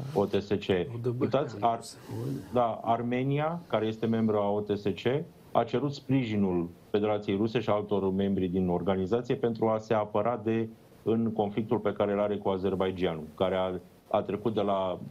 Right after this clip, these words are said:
Speaker 1: din regiunea separatistă Nagorno-Karabakh și afectează inclusiv teritoriul actual al Armeniei propriu-zise și care ar trebui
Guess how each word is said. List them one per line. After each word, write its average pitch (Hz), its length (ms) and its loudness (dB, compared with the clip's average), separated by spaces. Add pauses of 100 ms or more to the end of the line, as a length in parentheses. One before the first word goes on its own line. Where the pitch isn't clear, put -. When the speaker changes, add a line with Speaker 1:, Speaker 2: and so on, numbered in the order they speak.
(180)
Speaker 1:
din 95 200 0
regiunea 92 580 0
separatistă 98 640 -2
Nagorno-Karabakh 92 880 0
și - 140 -6
afectează 120 580 0
inclusiv 117 600 0
teritoriul 117 640 2 (280)
actual 113 440 0
al 110 140 0
Armeniei 107 560 0
propriu-zise 104 800 -2
și 85 120 -2
care 92 200 0
ar 90 80 -2
trebui 104 460 -2